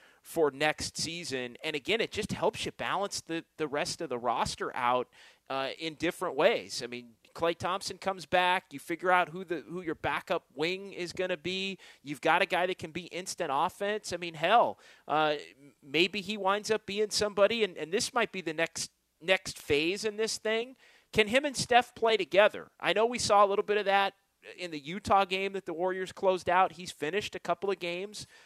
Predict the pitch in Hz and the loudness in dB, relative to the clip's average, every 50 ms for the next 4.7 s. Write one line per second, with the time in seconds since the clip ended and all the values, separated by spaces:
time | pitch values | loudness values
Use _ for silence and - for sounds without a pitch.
0 | _ _ - 180 180 170 - - 202 196 185 175 165 180 190 202 208 202 208 208 | _ _ 0 0 0 0 0 0 0 0 0 0 0 2 2 2 2 2 0 -2
1 | 214 214 - - - - _ _ _ _ _ _ - 156 165 156 160 151 135 139 | -4 -6 -6 -10 -12 -12 _ _ _ _ _ _ -2 0 2 2 2 0 -2 -4
2 | - - 147 131 - - 185 190 - - 196 180 170 160 170 170 175 180 185 185 | -8 -8 -12 -12 -10 -8 -8 -6 -6 -4 -6 -6 -4 -4 -4 -2 -4 -6 -8 -10
3 | 160 82 - 156 165 139 - 170 160 143 175 151 156 156 170 160 - - - 180 | -14 -14 -12 -12 -12 -10 -8 -8 -4 0 0 0 0 0 -4 -6 -6 -6 -8 -4
4 | 170 151 147 143 151 160 180 180 160 175 175 185 196 196 | -4 -2 0 0 0 0 0 0 0 0 0 0 -2 -6